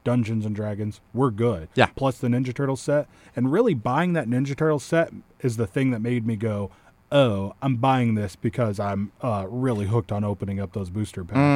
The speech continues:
Speaker 2: Mm-hmm.
Speaker 1: Because I got little to no enjoyment out of that <laughs> Teenage Mutant Ninja Turtle set, which will be really great for us to play. That'll be a good starter with Luke when
Speaker 2: Oh,
Speaker 1: he's older.
Speaker 2: absolutely.
Speaker 1: But, so I'm glad I have it, right?
Speaker 2: Mm-hmm.
Speaker 1: But, um, yeah, Dice Masters, really interesting year for Dice Masters this year.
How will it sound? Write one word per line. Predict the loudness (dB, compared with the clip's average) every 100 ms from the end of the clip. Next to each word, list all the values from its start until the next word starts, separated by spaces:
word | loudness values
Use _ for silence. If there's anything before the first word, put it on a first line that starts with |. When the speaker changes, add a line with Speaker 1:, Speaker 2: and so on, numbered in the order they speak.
| 4 2
Speaker 2:
Mm-hmm. | 2 2
Speaker 1:
Because | 2 2 2
I | 2
got | 4 2 0 -8 -6
little | 2 6 8 6
to | 2 4
no | 4 4
enjoyment | 2 2 0 -2
out | -4 -6
of |
that | -8 -2 0 0 2
<laughs> |
Teenage | 2 2 0
Mutant | -2 -2 -4
Ninja | -4
Turtle | -8 -8
set, | -10 -10 -10 -14 -10 2
which | 4 4
will |
be | 4 4
really | 4 4 4
great | -2 -6
for | -6 -8
us | -6
to |
play. | -6 -4
That'll | -2 0
be | 0
a |
good | -2 -4
starter | 2 4 4 2
with | -2 -4
Luke | -4 -4 4
when | 8
Speaker 2:
Oh, |
Speaker 1:
he's | 10
older. | 8 6
Speaker 2:
absolutely. | 0 2 2 0 -4
Speaker 1:
But, | 4 6 6 2 0
so | 2
I'm | 4
glad | 4 4
I | 2
have | 0 0
it, | -2 -4
right? | -2 -2 -4 0
Speaker 2:
Mm-hmm. | 2 2
Speaker 1:
But, | 4 2 2 -2
um, | -2 -2 0
yeah, | 0
Dice | 2 0 0
Masters, | -2 -2 -2
really | 0 0
interesting | 0 -2 -2 0 0
year | 0
for | 0
Dice | -2 -2 -4
Masters | -8 -6 -6
this | -6 -6
year. | -8